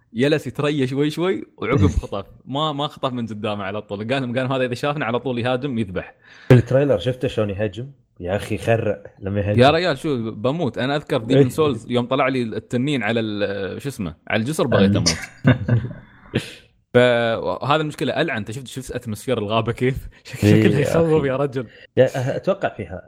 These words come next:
Speaker 2: إحساس يقول مو فيها رعب، فيها رعب نفسي شوي. أتوقع
Speaker 1: هم
Speaker 2: ما أدري.
Speaker 1: ألع-، ألعابهم أصلًا فيها رعب نفسي يا رجل. أنت
Speaker 2: هذه
Speaker 1: تذكر،
Speaker 2: أتوقع
Speaker 1: وأذكر يمكن تلعب بلاد بورن كانت تطلع هاي، لا، دارك سولز تطلع هاي الساحرة اللي تضحك.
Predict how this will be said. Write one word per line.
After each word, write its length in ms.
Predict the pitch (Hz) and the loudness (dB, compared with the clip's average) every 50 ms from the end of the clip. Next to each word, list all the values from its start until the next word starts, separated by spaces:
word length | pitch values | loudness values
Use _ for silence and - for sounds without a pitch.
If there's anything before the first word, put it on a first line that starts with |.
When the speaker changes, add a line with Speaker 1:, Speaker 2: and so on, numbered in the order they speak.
| - - | -10 -10
Speaker 2:
إحساس 540 | 113 - - - - - 175 196 196 175 - | -10 -10 -12 -20 -4 -2 0 0 0 0 0
يقول 220 | 139 127 131 170 127 | -4 -2 0 0 0
مو 160 | 131 190 208 | 0 0 0
فيها 280 | - - 127 104 104 | -2 -2 -2 -2 -2
رعب، 260 | 107 107 113 110 - - | 0 0 -2 -2 -4 -12
فيها 420 | - - 170 160 123 117 117 117 120 | -6 -2 0 2 2 2 0 0 0
رعب 220 | 123 110 104 101 | 0 0 -2 -4
نفسي 340 | 101 98 95 98 - - 85 | -4 -4 -6 -6 -10 -20 -20
شوي. 300 | - - - - - - _ _ _ _ _ _ _ _ _ _ _ _ _ _ _ _ _ _ _ _ _ _ _ - | -20 -18 -18 -18 -20 -20 _ _ _ _ _ _ _ _ _ _ _ _ _ _ _ _ _ _ _ _ _ _ _ -10
أتوقع 420 | - - - 120 - - 220 - | -10 -2 0 0 0 0 -2 -2
Speaker 1:
هم 60 | - | -2
Speaker 2:
ما 100 | - - | -2 0
أدري. 100 | - - | 0 2
Speaker 1:
ألع-، 160 | 196 214 - | 2 2 0
ألعابهم 360 | 190 196 226 240 202 220 202 185 | 0 4 4 2 2 2 -4 -6
أصلًا 240 | 220 - - 170 | -6 -6 -6 -8
فيها 220 | 135 - 117 107 107 | -8 -6 -8 -6 -6
رعب 200 | 107 87 90 92 | -6 -8 -8 -10
نفسي 260 | 87 95 - - 82 | -12 -12 -14 -14 -12
يا 120 | 82 87 | -12 -10
رجل. 280 | 85 87 87 - 87 - _ _ _ _ _ _ _ _ | -10 -12 -12 -14 -18 -18 _ _ _ _ _ _ _ _
أنت 100 | - 160 | -2 0
Speaker 2:
هذه 120 | 170 156 127 | 2 4 4
Speaker 1:
تذكر، 180 | 135 - 127 | 4 6 6
Speaker 2:
أتوقع 280 | 127 156 147 139 - - | 6 6 6 2 0 0
Speaker 1:
وأذكر 400 | 139 143 143 131 113 - 170 156 | 0 0 0 0 -2 -2 -2 -2
يمكن 200 | 156 151 165 147 | -2 -2 -2 -2
تلعب 260 | 160 143 90 127 123 | -2 0 0 -2 -2
بلاد 220 | 123 131 123 110 113 | 0 -2 -2 -2 0
بورن 180 | 139 139 127 | 0 0 0
كانت 200 | 113 120 113 - | 0 -4 -6 -6
تطلع 260 | 131 120 123 98 107 | -6 -4 -2 -2 0
هاي، 100 | 110 117 | -2 -4
لا، 260 | 110 - - 127 131 - | -4 -4 -4 -4 -4 -2
دارك 240 | 117 127 127 123 | -2 -2 -4 -4
سولز 200 | - - 131 110 | -2 -4 -4 -2
تطلع 220 | - 113 113 110 95 | -2 -2 -2 -2 -2
هاي 60 | 110 | -2
الساحرة 420 | 107 - 107 - 127 113 101 101 | -4 -6 -6 -2 -2 -2 0 0
اللي 100 | 98 98 | -2 -2
تضحك. 420 | 101 - 107 92 - 85 - - | -4 -6 -8 -6 -8 -10 -10 -10